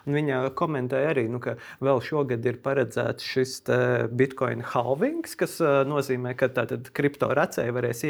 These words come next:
iegūt uz pusi mazāku to naudu. Nu, vienkāršot runājot, tur ir sarežģīti, bet tas, kas ir iestrādāts Bitcoin tajā pašā algoritmā, pašā pamatā.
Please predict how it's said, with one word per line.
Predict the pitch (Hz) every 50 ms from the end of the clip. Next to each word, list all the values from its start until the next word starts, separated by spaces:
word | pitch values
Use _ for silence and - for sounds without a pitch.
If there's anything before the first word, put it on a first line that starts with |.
| 143
iegūt | 123 120 120 120 120
uz | 131 120
pusi | - - 143 139 143 - 131
mazāku | 139 131 120 110 123 - - 127 - - 127
to | - - 123 123 120 120 123 127
naudu. | 131 135 123 131 151
Nu, | 180 135
vienkāršot | 113 123 117 - - 120 - - 120 120 120
runājot, | 139 123 127 120 120 123 123 -
tur | 135 127
ir | 127 127 - - - - -
sarežģīti, | - - 190 175 147 131 131 120
bet | 123 131 -
tas, | 160 151
kas | - - 131 - -
ir | 139
iestrādāts | 156 170 147 - 143 123 123 123 123 123 123 123
Bitcoin | 117 147 143 - - 123 123 123
tajā | 123 123 123 123
pašā | - 135 131 - - 127
algoritmā, | - 123 127 127 131 131 120 120 123 127 123 127 123 120
pašā | 120 127 120 - 123
pamatā. | 123 123 120 123 123 123 127